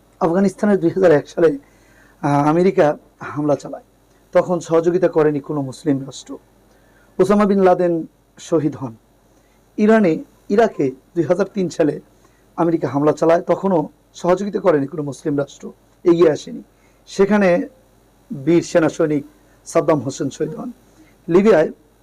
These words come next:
দুই হাজার এগারো সালে আমেরিকা হামলা চালায়, তখনও সহযোগিতা করেনি কোনো মুসলিম রাষ্ট্র, গাদ্দাফি শহীদ হন। মিশরে দুই হাজার এগারো সালে আমেরিকার সহযোগিতা নিয়ে সিসি যখন গণহত্যা চালিয়ে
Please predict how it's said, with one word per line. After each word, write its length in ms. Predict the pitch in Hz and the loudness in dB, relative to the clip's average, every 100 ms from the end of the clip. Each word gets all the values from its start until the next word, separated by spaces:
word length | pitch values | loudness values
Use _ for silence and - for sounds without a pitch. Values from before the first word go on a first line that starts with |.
| _ _ _ _ _ _ _ _ _ _ _ _ _ _ | _ _ _ _ _ _ _ _ _ _ _ _ _ _
দুই 120 | 160 | 2
হাজার 280 | 170 180 165 | 4 4 4
এগারো 240 | 170 180 185 | 4 4 2
সালে 360 | - 143 139 - | 0 -4 -4 -6
আমেরিকা 400 | 170 175 160 151 | -4 -2 -2 -4
হামলা 240 | 135 147 | -2 -2
চালায়, 300 | 135 156 165 - _ _ _ | 0 0 0 -4 _ _ _
তখনও 280 | - 196 214 | 0 2 2
সহযোগিতা 440 | 196 196 190 190 190 | 2 2 2 0 2
করেনি 280 | 180 165 | 4 2
কোনো 200 | 156 160 | 0 -2
মুসলিম 340 | 147 139 156 143 | -4 -6 -4 -4
রাষ্ট্র, 360 | 139 - - - _ _ _ _ _ - | -4 -10 -16 -16 _ _ _ _ _ -4
গাদ্দাফি 420 | 156 165 185 185 170 | 0 2 0 -2 -4
শহীদ 320 | - 139 127 | -4 -4 -4
হন। 180 | 135 240 _ _ _ _ - | -12 -16 _ _ _ _ -6
মিশরে 420 | 175 - 165 123 - _ _ _ _ | -2 2 2 2 -4 _ _ _ _
দুই 100 | 160 | 0
হাজার 260 | 170 190 160 214 - | 2 4 2 -2 -2
এগারো 240 | 190 190 185 | 0 2 2
সালে 340 | - 147 147 - _ _ _ _ _ _ _ _ _ _ - | 0 0 -2 -6 _ _ _ _ _ _ _ _ _ _ -2
আমেরিকার 460 | 185 190 196 196 | 0 0 2 2
সহযোগিতা 720 | 170 - 180 180 180 196 190 | 0 -2 0 0 0 -2 -2
নিয়ে 240 | 165 151 139 | -2 -2 -4
সিসি 420 | - - 185 208 | -6 -6 -4 0
যখন 320 | 175 165 170 | 0 0 -2
গণহত্যা 480 | 151 160 165 170 160 | 0 2 0 -2 -2
চালিয়ে 380 | 160 143 139 | 0 0 0